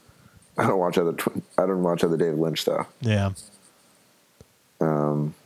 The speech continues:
Speaker 1: yeah, but yeah, a lot of references to it. Huh? I didn't notice that at all. But good, uh, good, uh, good, good note.
Speaker 2: Yeah.
Speaker 1: Um, all right. Anything else?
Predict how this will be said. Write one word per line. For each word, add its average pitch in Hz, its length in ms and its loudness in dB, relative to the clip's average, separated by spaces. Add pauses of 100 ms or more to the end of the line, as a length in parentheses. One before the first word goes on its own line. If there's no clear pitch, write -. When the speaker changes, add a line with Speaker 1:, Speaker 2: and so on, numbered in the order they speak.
(380)
Speaker 1:
yeah, 98 380 0
but 120 140 2
yeah, 165 120 0
a 107 40 0
lot 113 180 2
of 127 60 0
references 120 420 -2
to 73 160 0
it. 69 160 -4
Huh? 156 280 0
I 104 120 2
didn't 127 180 0
notice 120 240 0
that 110 160 2
at 110 80 0
all. 76 200 -2
But 85 200 0
good, 98 260 2
uh, 82 280 0 (100)
good, 95 200 0
uh, 82 380 0
good, 98 420 -4
good 92 140 0
note. 92 280 -2 (180)
Speaker 2:
Yeah. 117 220 -2 (1700)
Speaker 1:
Um, 110 600 2 (800)
all 131 140 2
right. 127 280 0
Anything 131 340 2
else? 156 380 -2